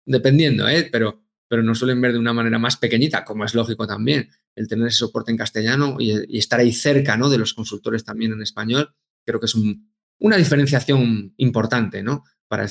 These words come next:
para dar ese cariño, ¿no? que yo creo que necesitan también los clientes.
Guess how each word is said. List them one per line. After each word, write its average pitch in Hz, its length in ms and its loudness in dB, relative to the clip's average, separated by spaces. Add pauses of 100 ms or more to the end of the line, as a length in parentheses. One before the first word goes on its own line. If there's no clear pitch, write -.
(140)
para 104 200 -4
dar 113 260 0
ese - 220 2
cariño, 113 440 4
¿no? 131 120 -2
que 123 100 -4
yo 107 100 0
creo 107 140 -4
que 110 60 -4
necesitan 107 360 -4
también 107 240 -2
los 101 160 -6
clientes. 104 580 -12